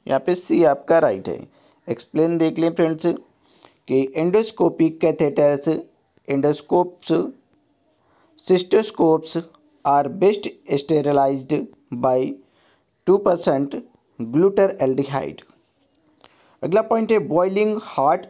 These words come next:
air oven and autoclaving methods are not used for sterilization of endoscopes।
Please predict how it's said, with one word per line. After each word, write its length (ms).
air 300
oven 320
and 380
autoclaving 840
methods 540
are 460
not 540
used 280
for 380
sterilization 1040
of 280
endoscopes। 760